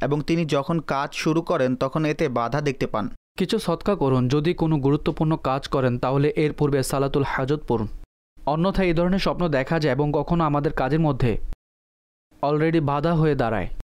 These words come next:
Speaker 2: এবং স্বপ্নের আকারে আমাদের দেখা দেয়। আল্লাহ পাক কাজ সহজ করে দিন।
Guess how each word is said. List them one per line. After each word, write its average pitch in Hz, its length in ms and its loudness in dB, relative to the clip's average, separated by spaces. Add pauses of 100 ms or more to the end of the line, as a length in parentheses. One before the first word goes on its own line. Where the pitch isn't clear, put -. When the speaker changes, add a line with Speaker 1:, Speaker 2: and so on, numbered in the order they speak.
(600)
Speaker 2:
এবং 139 300 0
স্বপ্নের 160 420 0
আকারে 139 480 0
আমাদের 139 400 0
দেখা 131 320 0
দেয়। 107 200 0 (720)
আল্লাহ 160 280 2
পাক 135 420 -2
কাজ 139 240 0
সহজ 151 400 0
করে 127 220 2
দিন। 107 200 0